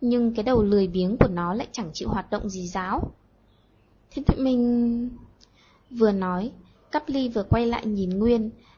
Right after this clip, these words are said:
bắt gặp Nguyên cũng đang nhìn nó, và giữa hai bộ mặt đang trơ trơ chìa vào mắt nhau đó, thật khó mà nói bộ mặt nào trông tiêu điều thảm hại hơn bộ mặt nào. Chỉ trong tích tắc, Cắp Ly hiểu là chẳng cần thiết phải hỏi thêm gì nữa,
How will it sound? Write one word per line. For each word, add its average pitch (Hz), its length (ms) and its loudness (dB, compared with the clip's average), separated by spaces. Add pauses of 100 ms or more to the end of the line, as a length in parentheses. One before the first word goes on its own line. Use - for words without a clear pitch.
(120)
bắt 247 140 -2
gặp 240 240 0
Nguyên 240 380 4
cũng - 180 4
đang 247 240 2
nhìn 190 240 2
nó, 170 300 -4 (500)
và 202 380 -2
giữa 202 140 -4
hai 277 220 -2
bộ 240 120 0
mặt 208 240 -2
đang 240 180 0
trơ 269 220 0
trơ 262 340 2
chìa 226 240 2
vào 185 140 -2
mắt 247 160 -2
nhau 247 280 0
đó, 196 340 -2 (420)
thật 220 200 -2
khó 202 240 2
mà 285 140 2
nói 185 260 0
bộ 240 140 0
mặt 202 220 -4
nào 190 240 -2
trông 240 220 -2
tiêu 247 220 2
điều 226 320 4
thảm 165 200 -6
hại 190 300 -8
hơn 226 200 -4
bộ 214 120 -4
mặt 190 220 -10
nào. 175 320 -6 (720)
Chỉ 190 160 -6
trong 226 200 0
tích - 260 -8
tắc, 330 160 0 (580)
Cắp 311 160 0
Ly 269 220 2
hiểu 240 260 2
là 170 140 0
chẳng 175 320 -6
cần 180 200 0
thiết 330 240 -4
phải 196 140 -6
hỏi 180 240 -2
thêm 247 200 -2
gì 220 200 -2
nữa, 190 280 -4